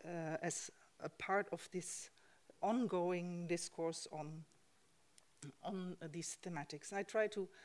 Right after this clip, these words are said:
explain that. When I started, when I was asked to come to oase,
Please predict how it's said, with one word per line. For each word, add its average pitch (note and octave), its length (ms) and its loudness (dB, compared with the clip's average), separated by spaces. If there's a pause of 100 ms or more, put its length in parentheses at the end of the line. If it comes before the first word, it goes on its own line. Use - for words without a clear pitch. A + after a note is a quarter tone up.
(240)
explain F#3+ 560 -2
that. D3+ 220 -2 (420)
When A#3+ 160 2
I A#3+ 60 4
started, A#3+ 500 6 (260)
when G#3 320 6
I G3+ 140 4
was F#3 240 6
asked - 480 4 (300)
to F3+ 340 0
come A3 240 6
to F3+ 120 4
oase, E3+ 440 6